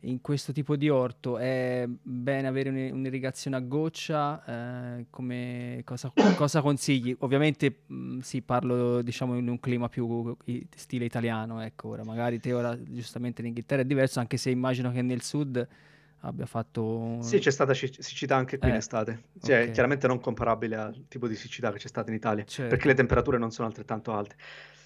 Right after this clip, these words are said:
Speaker 2: Allora, per quanto riguarda l'irrigazione, chiaramente se uno f-, evita di disturbare il terreno,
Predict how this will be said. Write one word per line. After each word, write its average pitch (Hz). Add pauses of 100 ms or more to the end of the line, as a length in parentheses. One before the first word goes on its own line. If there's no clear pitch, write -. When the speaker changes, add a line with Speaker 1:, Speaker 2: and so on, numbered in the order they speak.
Speaker 2:
Allora, 185
per 160
quanto 220
riguarda 202
l'irrigazione, 175
chiaramente 170
se 143
uno 165
f-, - (240)
evita 160
di 139
disturbare 135
il 127
terreno, 123